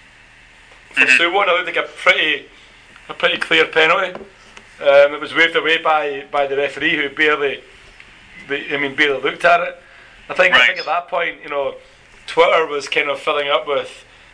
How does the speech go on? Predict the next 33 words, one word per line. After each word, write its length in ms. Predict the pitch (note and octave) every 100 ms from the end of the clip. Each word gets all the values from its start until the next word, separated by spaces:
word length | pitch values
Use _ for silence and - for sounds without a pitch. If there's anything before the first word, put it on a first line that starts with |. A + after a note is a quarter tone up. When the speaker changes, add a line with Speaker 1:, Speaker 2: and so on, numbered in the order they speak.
| -
Speaker 1:
"See, 440 | - E3 E3 D3+ - -
told 300 | D#3 D#3+ D#3+
you, 260 | D3+ C3+ - - - -
you 80 | C#3+
know, 360 | C#3+ C3+ C3
the 100 | B2
K-League 440 | B2 D#3+ D#3+ D3+ D3+
won't 240 | C#3 D#3+
let 220 | D3 D3 -
Busan 440 | D3+ D#3 D3+ D3+
get, 260 | C#3 C#3 - - - -
get 160 | D3 C#3+
relegated, 720 | D3 D#3 D#3 D#3 D#3 D3+ C#3 - - -
uh, 480 | C3 C3+ C3 C3+ C3+ -
one 120 | C#3+
of 80 | D3
the 80 | C#3
founder 380 | D3 D#3 D3+ C#3
clubs," 400 | C#3 C#3+ - C3+
and 160 | C3
blah, 160 | B2+ C3
blah, 140 | C3
blah. 320 | B2+ C3 D#3+ - - - - - - - - -
Speaker 2:
Yeah, 200 | - D#3+
it 100 | F3+
definitely 380 | F3+ G3 - C#3
seemed 260 | C3 E3+ F#3
like 180 | C3 A2+
that. 160 | D#3+
The 60 | C3
referee 480 | D3 E3+ A#2+ C3 D#3+
was 380 | C3+ A2+ - -
letting 440 | B2+ D3 B2+ A2+